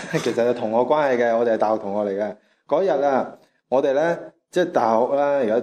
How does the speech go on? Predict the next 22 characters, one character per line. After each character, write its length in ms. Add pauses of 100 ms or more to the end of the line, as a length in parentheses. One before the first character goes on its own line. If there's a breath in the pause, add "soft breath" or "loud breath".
(200)
住 160
學 80
校 460
嘅 380
學 140
生 200
都 100
知 200
嘅 40
啦， 120 (120)
大 140
學 100 (120)
通 160
常 140
要 120
提 180
早 180
一 60
日， 60 (260)
你 100
就 160
要 220